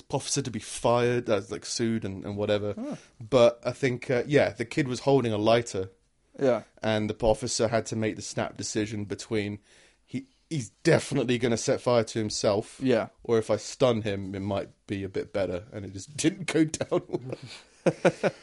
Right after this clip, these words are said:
Speaker 1: But yeah, that's a good start. We've been doing the podcast for so long.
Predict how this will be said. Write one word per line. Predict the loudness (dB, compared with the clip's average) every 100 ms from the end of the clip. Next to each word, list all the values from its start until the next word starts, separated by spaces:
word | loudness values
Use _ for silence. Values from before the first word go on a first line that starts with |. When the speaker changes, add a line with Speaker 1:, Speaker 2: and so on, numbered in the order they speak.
| -4 6
Speaker 1:
But | 8
yeah, |
that's | 8 4
a |
good | 0 0
start. | 2 4
We've | 6
been | 6
doing | 6 6
the |
podcast | 6 6 6 4
for | 2
so | 4 6
long. | 8 8 6 0 -12